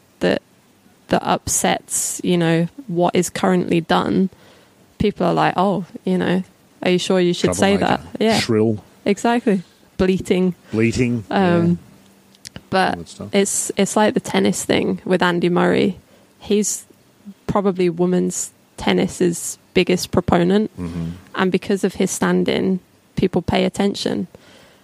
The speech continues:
Speaker 1: And that's gonna be the reality for a while, I think, is it's gonna take, uh, men standing up for women, for
Speaker 2: Yeah.
Speaker 1: women to be able to,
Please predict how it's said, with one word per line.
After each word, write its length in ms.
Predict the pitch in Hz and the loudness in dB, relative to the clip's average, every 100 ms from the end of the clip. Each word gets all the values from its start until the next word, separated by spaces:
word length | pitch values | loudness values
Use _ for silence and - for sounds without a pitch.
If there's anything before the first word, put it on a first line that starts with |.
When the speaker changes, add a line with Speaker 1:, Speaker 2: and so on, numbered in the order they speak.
| _ - | _ -6
Speaker 1:
And 340 | 196 190 180 165 - - - - _ | 0 2 2 0 -4 -12 -16 -20 _
that's 360 | 196 - - - | 0 2 -2 -4
gonna 280 | 190 180 | -2 -2
be 160 | 165 175 | 0 0
the 120 | 175 | 0
reality 560 | 170 165 170 180 - 180 | 0 0 0 0 -2 -2
for 140 | - | 0
a 80 | 175 | -2
while, 340 | 165 180 190 | 0 0 0
I 80 | 190 | 0
think, 380 | 175 185 190 - | 0 -2 -2 -2
is 160 | 175 - | -2 0
it's 160 | 180 | -2
gonna 240 | - 180 180 | -2 0 0
take, 600 | - 185 180 - - - - _ _ _ 349 | 0 0 0 -4 -14 -20 -20 _ _ _ -10
uh, 100 | 339 | -8
men 540 | - 190 185 185 185 185 | -2 0 2 2 0 0
standing 540 | - 196 185 190 190 | -2 0 0 0 2
up 200 | 196 - | 0 -2
for 180 | - 190 | -2 -2
women, 480 | 185 196 208 226 233 _ _ _ _ _ | 0 0 0 -2 -6 _ _ _ _ _
for 180 | 165 190 | -6 -2
Speaker 2:
Yeah. 60 | 175 | 0
Speaker 1:
women 320 | 180 175 175 | 2 0 0
to 120 | 180 | -2
be 100 | 185 | 0
able 400 | 180 175 190 175 | 0 0 0 -2
to, 400 | - 185 175 185 | 0 0 0 0